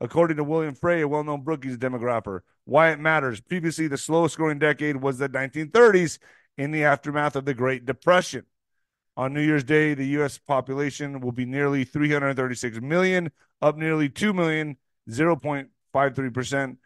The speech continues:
from a year ago, the Census Bureau projected Thursday. That's a zero point five three percent growth rate.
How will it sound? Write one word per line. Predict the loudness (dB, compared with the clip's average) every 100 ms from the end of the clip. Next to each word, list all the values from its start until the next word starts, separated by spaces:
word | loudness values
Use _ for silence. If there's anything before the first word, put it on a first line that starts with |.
| _
from | -6 -4
a |
year | 4 6 6
ago, | 6 4 2 -4 _ -10
the |
Census | -6 -4 -4 -4
Bureau | 0 0
projected | 0 -4 -6 -4 0
Thursday. | 2 2 -2 -8 -12 _ _ 0
That's | 2 2
a | -2
zero | -2 2 2
point | 0 -2 -4
five | -6
three | -8 -6 -4
percent | -4 -4 -6 -2
growth | 0 0 -2
rate. | -8 -10